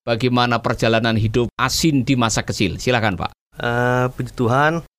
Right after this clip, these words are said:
Speaker 2: saya lahir di Samarinda tahun sembilan belas tujuh puluh dua. Saat itu orang tua saya mempunyai kepercayaan
Speaker 1: Non-Kristen?
Speaker 2: non-Kristen.
Speaker 1: Iya.
Speaker 2: Nah, saya hanya ikut dengan orang tua aja, Pak.
Speaker 1: Mm-mm.
Speaker 2: Kebudayaan,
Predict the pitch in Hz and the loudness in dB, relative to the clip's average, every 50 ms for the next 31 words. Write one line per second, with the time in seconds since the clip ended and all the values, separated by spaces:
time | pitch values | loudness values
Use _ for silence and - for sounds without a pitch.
0 | _ _ - - - 127 127 143 151 160 170 175 160 - 131 131 131 135 139 139 | _ _ -12 -4 -2 0 2 4 4 4 2 2 0 0 0 0 0 0 0 0
1 | 139 139 139 135 131 135 131 131 135 135 135 135 131 135 139 156 165 156 - - | 0 0 0 2 2 2 0 2 2 2 2 2 2 2 2 2 2 0 -2 -2
2 | - 123 131 127 131 131 127 - 131 123 117 117 120 120 113 - - 123 113 110 | -2 0 0 2 0 -2 -2 -4 -4 -2 -2 0 0 -2 -2 -2 -6 -8 -6 -6
3 | 117 113 - 117 117 113 113 113 104 104 110 117 123 135 143 143 139 - - - | -8 -8 -4 -2 -2 -2 -2 0 0 2 2 2 2 2 0 0 -2 -6 -14 -16
4 | - - 110 104 113 117 - 120 120 - 143 147 147 151 151 151 147 - _ _ | -8 -4 -2 -2 -2 -2 -4 -6 -6 -4 -2 0 2 2 2 0 0 -2 _ _
5 | _ - 120 123 123 117 - 135 120 117 - - 123 131 135 135 131 127 117 117 | _ -6 -4 -4 -4 -2 -2 -2 -2 -2 0 0 0 0 2 0 0 0 0 0
6 | 117 117 117 117 - _ - 117 113 - 110 - - 110 110 117 123 123 - 123 | 0 0 0 -2 -2 _ -12 -12 -8 -8 -6 -4 -2 -2 0 0 -2 -4 -6 -8
7 | - _ - 104 107 113 110 107 110 110 107 - 110 110 127 170 185 120 113 - | -10 _ -2 0 2 2 2 2 2 0 0 2 2 2 2 2 0 0 -2 -2
8 | - 117 117 120 123 131 139 151 175 170 147 143 85 76 69 - - _ _ - | 0 0 2 2 2 2 2 0 -2 -4 -2 -2 -2 -2 -2 -4 -10 _ _ -10
9 | - 107 107 104 104 104 101 104 101 - - 117 123 139 156 170 165 131 - - | -6 -2 -2 0 0 0 0 -2 -2 0 2 2 4 4 4 4 4 2 2 0
10 | - 127 131 135 131 131 - 131 131 - 151 147 147 135 131 123 127 123 123 120 | 2 2 4 4 4 4 2 0 0 0 -2 -2 0 2 2 4 4 4 4 4
11 | 120 120 120 120 123 120 120 113 - - _ _ _ - - 123 131 131 131 139 | 2 2 2 2 0 0 -2 -2 -6 -10 _ _ _ -4 -2 0 0 0 0 0
12 | 135 131 - 127 139 143 147 143 143 123 95 65 - - - - - 110 98 92 | 0 2 2 2 0 0 -2 0 0 -2 -2 -2 -6 -12 -8 -2 0 0 2 2
13 | 101 98 104 104 107 110 92 85 110 117 | 2 2 2 0 0 0 0 0 -2 -2